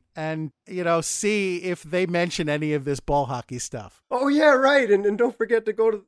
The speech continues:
Speaker 2: is it the Hall of Presidents, too?
Speaker 1: Yeah, well, I did that yesterday, so that's fine. I've been extending my patriotic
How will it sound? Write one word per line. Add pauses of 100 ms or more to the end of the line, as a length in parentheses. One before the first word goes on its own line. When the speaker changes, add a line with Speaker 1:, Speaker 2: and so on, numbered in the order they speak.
Speaker 2:
is
it
the
Hall
of
Presidents,
too? (180)
Speaker 1:
Yeah,
well,
I
did
that (140)
yesterday,
so (180)
that's
fine. (140)
I've
been
extending
my
patriotic